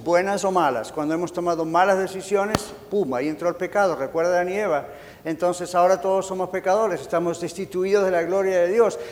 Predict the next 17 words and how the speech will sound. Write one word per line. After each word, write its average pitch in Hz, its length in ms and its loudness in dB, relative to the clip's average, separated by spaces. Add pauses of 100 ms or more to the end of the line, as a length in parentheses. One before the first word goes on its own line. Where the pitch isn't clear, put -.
Eso 196 220 0
no 214 120 -2
significa 208 640 0
solamente 202 580 0
en 175 80 -2
el 165 120 -4
futuro 226 500 0
no 165 80 0
iremos 170 380 -2
al 156 120 -2
cielo 202 320 2
a 151 40 2
menos 165 240 -4
que 170 100 -10
tengamos 160 420 -4
a 147 80 -4
Cristo, 190 440 -6